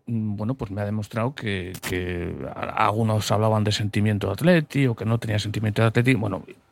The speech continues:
para mí tiene sen-, Raúl García tiene sentimiento Raúl García. Es decir, donde va, donde va y donde ha ido,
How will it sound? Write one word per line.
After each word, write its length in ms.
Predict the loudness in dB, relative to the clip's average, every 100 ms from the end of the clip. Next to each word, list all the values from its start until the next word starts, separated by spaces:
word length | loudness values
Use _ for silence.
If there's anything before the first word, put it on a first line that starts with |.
| 2
para 180 | 6
mí 160 | 8 8
tiene 200 | 4 2
sen-, 200 | 2 0 0 -2 0 2
Raúl 300 | 4 4 4
García 320 | 2 2 2
tiene 240 | 2 0 0 -16 -20 -10
sentimiento 640 | 2 4 6 8 6 6 4
Raúl 300 | 4 4 4
García. 420 | 0 0 -2 -4 _ _ _ _ _ 0
Es 100 | 4
decir, 320 | 6 4 0 -6 _ _
donde 400 | 2 4 6 6
va, 260 | 6 4 2 _ _ _ _ _ -6
donde 320 | -2 0 0
va 240 | 0 0 -2
y 80 |
donde 300 | -2 0 0
ha 80 | 2
ido, 320 | 2 2 0